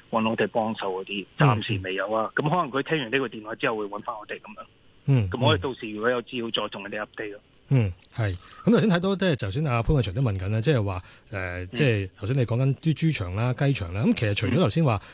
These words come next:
Speaker 2: 提到嗰個，
Speaker 1: 嗯。
Speaker 2: 即係，誒，幫你搵地啦，嗰個，誒，
Speaker 1: 嗯。
Speaker 2: 即係面積可能會縮細咗。噉其實仲有冇其他嘅限制？即係，誒，會唔會喺個排污方面都有一個限制？即係令到呢啲，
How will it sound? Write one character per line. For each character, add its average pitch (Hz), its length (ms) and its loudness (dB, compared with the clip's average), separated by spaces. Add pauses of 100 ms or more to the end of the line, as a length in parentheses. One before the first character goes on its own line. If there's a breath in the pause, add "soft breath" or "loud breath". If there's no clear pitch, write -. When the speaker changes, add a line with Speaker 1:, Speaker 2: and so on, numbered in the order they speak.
(160 loud breath)
Speaker 2:
提 101 240 0
到 127 100 4
嗰 127 320 2
個， 160 100 0 (220)
Speaker 1:
嗯。 113 40 0
Speaker 2:
即 175 120 0
係， 113 220 4 (280 loud breath)
誒， 98 320 -4 (1000)
幫 185 140 6
你 135 60 6
搵 110 220 0
地 110 180 2
啦， 120 100 2
嗰 135 160 0
個， 127 60 2 (200)
誒， 101 40 -6 (240)
Speaker 1:
嗯。 92 320 -8
Speaker 2:
即 127 80 0
係 113 320 2 (160)
面 120 220 6
積 180 100 4
可 143 140 -2
能 117 140 2
會 98 80 -2
縮 131 140 0
細 98 220 -2
咗。 104 80 -2
噉 190 80 2
其 151 60 6
實 104 140 0 (220 loud breath)
仲 143 140 4
有 175 80 4
冇 - 60 -2
其 104 100 0
他 190 120 2
嘅 170 120 0
限 101 180 -2
制？ 120 120 0
即 185 100 4
係， 117 140 2 (480 loud breath)
誒， - 20 -4
會 143 140 4
唔 123 60 4
會 131 100 4
喺 156 80 4
個 190 80 -2
排 90 260 -2
污 151 160 0
方 175 160 2
面 113 100 2
都 160 140 0
有 110 240 0
一 - 40 -2
個 113 120 0
限 90 240 -6
制？ 98 220 0
即 127 100 2
係 147 40 4
令 113 140 2
到 123 120 4
呢 156 120 4
啲， 160 240 4